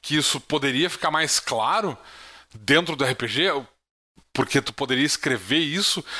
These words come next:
mas eu também acho, por outro lado, que, tipo assim, cara,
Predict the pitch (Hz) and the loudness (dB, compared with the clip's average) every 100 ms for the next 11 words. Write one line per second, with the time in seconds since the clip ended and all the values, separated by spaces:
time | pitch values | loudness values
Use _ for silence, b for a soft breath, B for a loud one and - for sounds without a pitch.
0 | B B - 135 170 190 160 139 226 185 | B B -4 0 0 0 -2 0 0 2
1 | 202 - - 170 147 160 202 - - 196 | 0 -2 -2 -2 2 0 0 -8 -2 0
2 | - 175 - 170 120 85 | 0 -2 -2 0 0 -4